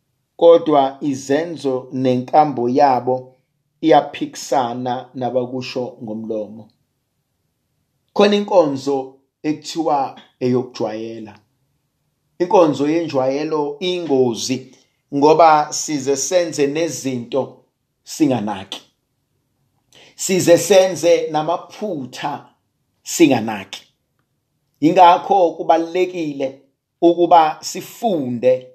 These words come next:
Ingakho kubalulekile ukuba sizijube ekutheni kukho konke engikwenzayo, Nkosi, angize singafiki isigaba la sengenza khona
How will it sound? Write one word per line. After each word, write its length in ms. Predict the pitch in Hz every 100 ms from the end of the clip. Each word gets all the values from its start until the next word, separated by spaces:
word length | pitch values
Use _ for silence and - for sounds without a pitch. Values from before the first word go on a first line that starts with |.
| _ _ _ _ _
Ingakho 720 | 151 180 185 175 175 185 175 160
kubalulekile 1120 | 175 170 170 170 190 185 156 139 131 127 - _ _ -
ukuba 480 | 185 185 185 156 -
sizijube 1200 | - 214 190 131 147 - 175 185 143 135 131 - _ _ _ -
ekutheni 720 | 175 - - 165 151 147 - _ _ -
kukho 380 | 262 269 269 190
konke 680 | - 202 180 165 175 156 -
engikwenzayo, 1000 | 175 147 135 160 147 127 123 117 120 127
Nkosi, 760 | 123 156 127 101 - 127 - _ _ _ _ _ _ _ _ _ _ _ _
angize 840 | 143 143 131 180 165 131 151 139 -
singafiki 800 | - 196 170 135 - 143 135
isigaba 800 | 151 - - 131 120 123 117 - _ _ -
la 260 | 123 131
sengenza 720 | 131 143 127 120 143 156 135 120
khona 640 | - - 123 117 117 107